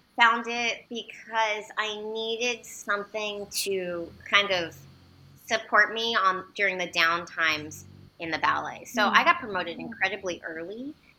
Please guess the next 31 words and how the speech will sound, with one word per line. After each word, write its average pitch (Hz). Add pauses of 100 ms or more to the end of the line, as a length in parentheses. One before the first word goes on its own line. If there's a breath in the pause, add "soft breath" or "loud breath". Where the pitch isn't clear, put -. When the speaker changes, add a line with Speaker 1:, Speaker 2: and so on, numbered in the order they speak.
(120)
Speaker 1:
and 202
I 208
hadn't 262
yet 226
been 226
in 220
the 196
company 214
enough 180
to -
acquire 196
enough 170
repertoire 160 (280 soft breath)
where 165 (100)
it -
was 175
like, 185
"Oh, 226
well, 165 (160)
these 190
ballets 175
are 175
coming 165
up. 175
I'll 175
do 165
this, 160
this, 151
this, 143
and 202
this, -